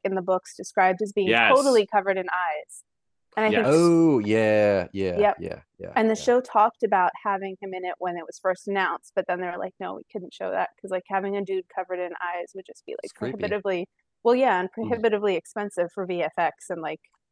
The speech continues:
Speaker 3: Yeah.
Speaker 1: just
Speaker 2: Mm-hmm.
Speaker 1: in general. But I just think it looks really good. Um, the music is great. Bear McCreary's, uh, score, he's the dude who has done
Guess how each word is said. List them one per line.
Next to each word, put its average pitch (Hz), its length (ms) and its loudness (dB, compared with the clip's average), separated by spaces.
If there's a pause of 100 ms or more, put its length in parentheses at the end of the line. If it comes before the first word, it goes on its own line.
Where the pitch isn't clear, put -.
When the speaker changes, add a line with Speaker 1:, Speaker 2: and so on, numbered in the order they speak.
(260)
Speaker 3:
Yeah. - 120 -20 (420)
Speaker 1:
just - 260 -8 (160)
Speaker 2:
Mm-hmm. 202 240 -6
Speaker 1:
in 214 160 0
general. 185 480 0
But 202 180 0
I 202 60 0
just - 200 -16
think 302 160 -10
it 311 100 -2
looks - 240 -8
really 180 200 -2
good. 175 280 0 (120)
Um, 180 380 0
the 208 80 -4
music 196 460 -2
is 202 140 -4
great. 180 360 0
Bear 190 180 0
McCreary's, 175 880 -4
uh, 175 220 0
score, 190 760 0
he's 185 180 -8
the 180 80 -16
dude 165 220 -6
who 185 80 -8 (200)
has 185 140 -12
done - 220 -8